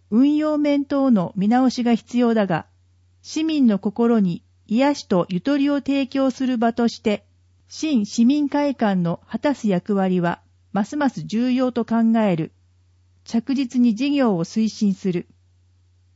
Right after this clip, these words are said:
写真、水戸芸術館が見える予定地、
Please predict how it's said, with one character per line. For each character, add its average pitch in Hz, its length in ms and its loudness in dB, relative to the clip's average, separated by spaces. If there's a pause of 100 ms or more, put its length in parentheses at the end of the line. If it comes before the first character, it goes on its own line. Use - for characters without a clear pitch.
(680)
写 240 180 0
真、 254 340 0 (600)
水 208 160 -2
戸 294 160 0
芸 285 240 0
術 277 260 -6
館 214 220 2
が 170 100 -2
見 180 200 2
え 247 100 4
る 202 100 0
予 170 160 -2
定 214 300 0
地、 - 340 -12